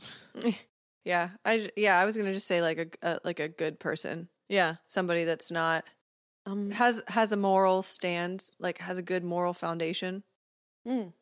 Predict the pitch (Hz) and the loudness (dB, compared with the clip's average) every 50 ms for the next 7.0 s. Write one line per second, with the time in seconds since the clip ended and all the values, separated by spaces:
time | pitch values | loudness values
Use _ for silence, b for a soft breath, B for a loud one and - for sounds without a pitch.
0 | _ - 262 339 320 240 - _ _ _ - - 220 220 214 - 170 147 143 - | _ 0 2 4 4 2 0 _ _ _ 2 4 4 4 6 4 2 4 2 2
1 | - 240 240 196 160 160 185 185 185 196 190 - 208 202 214 202 254 247 - 156 | 2 4 4 4 4 4 2 4 4 2 2 2 2 2 2 2 2 0 0 -2
2 | 131 143 - _ _ _ _ _ _ _ _ _ _ - - 196 196 196 190 185 | -4 -8 -10 _ _ _ _ _ _ _ _ _ _ -14 -8 -4 0 2 4 4
3 | 185 180 180 180 180 180 180 175 175 175 175 175 175 175 170 170 170 - - 180 | 4 4 4 6 6 6 6 6 6 4 4 2 2 0 0 0 -4 -4 -2 -2
4 | 175 175 175 170 170 170 170 170 165 165 160 160 160 160 160 160 160 170 - 247 | 2 2 4 4 4 4 2 0 0 0 0 0 0 0 -2 -2 -4 -6 -6 -14
5 | 262 _ _ _ _ - 190 - 202 190 185 180 170 170 180 175 175 175 175 170 | -20 _ _ _ _ -10 -6 -2 -2 -2 -2 -2 -2 0 0 2 2 2 0 0
6 | 170 170 170 170 165 160 160 165 - - 160 160 151 147 151 156 156 175 170 | 0 0 -2 -2 -4 -6 -8 -10 -4 -2 0 0 0 0 0 -2 -2 -4 -10